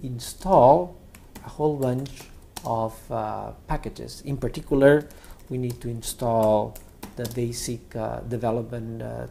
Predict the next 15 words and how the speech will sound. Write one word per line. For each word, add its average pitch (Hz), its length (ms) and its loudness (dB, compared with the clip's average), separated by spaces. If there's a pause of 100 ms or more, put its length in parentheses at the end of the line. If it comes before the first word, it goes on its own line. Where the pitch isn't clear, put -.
tools. 190 600 10 (380)
Then 131 600 -2
we 127 160 -4
will 120 160 -2
need 123 440 -6
to 123 80 -6
install, 120 960 2
uh, 110 520 -6
ipython. 160 840 0 (600)
Uh, 60 520 -10 (1040)
then 131 960 -6
we 120 100 -4
need 123 300 -6
to 120 60 -10
install 113 920 -2